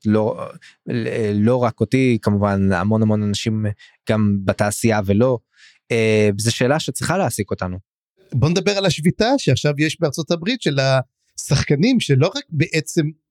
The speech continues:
Speaker 2: מעבר לזה שאומרים, "אנחנו לא מקבלים את הרווחים מהאולפנים הגדולים או מהסטרימינג", אלא שברגע שאמרו להם,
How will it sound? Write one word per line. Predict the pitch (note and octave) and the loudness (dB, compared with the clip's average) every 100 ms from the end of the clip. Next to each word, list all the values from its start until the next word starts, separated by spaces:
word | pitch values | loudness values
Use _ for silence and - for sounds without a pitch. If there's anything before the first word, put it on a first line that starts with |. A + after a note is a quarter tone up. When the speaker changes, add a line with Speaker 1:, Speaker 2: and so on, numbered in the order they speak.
| _ | _
Speaker 2:
מעבר | E3 C#3 F3 D#3+ C#3+ D#3 C#3+ | 2 2 2 -2 0 0 2
לזה | C#3 A2+ | 2 0
שאומרים, | - C#3 C3+ D3 C3+ - - _ _ | -4 -2 0 -2 -6 -18 -20 _ _
"אנחנו | C3+ C#3 C3+ D3+ | -2 2 2 4
לא | D#3 | 2
מקבלים | D#3 D3 D#3 D3 | 2 2 0 0
את | |
הרווחים | C3+ C3 B2 D3 C#3 | 0 2 0 -2 0
מהאולפנים | C3+ C3 C3+ C3 C3 | 2 2 2 0 0
הגדולים | A#2+ B2 C3+ C3+ | -2 -2 -2 -2
או | B2+ B2+ B2+ A2+ - _ | -2 -2 -2 -4 -8 _
מהסטרימינג", | B2+ - - A3+ B3 G3 A3 - _ _ _ _ - | -4 -2 0 2 2 0 -4 -12 _ _ _ _ -2
אלא | D3 D3 | 0 2
שברגע | D#3 C3+ F3 F3+ | 2 0 0 -2
שאמרו | D#3+ D#3+ | 0 0
להם, | F3+ | 0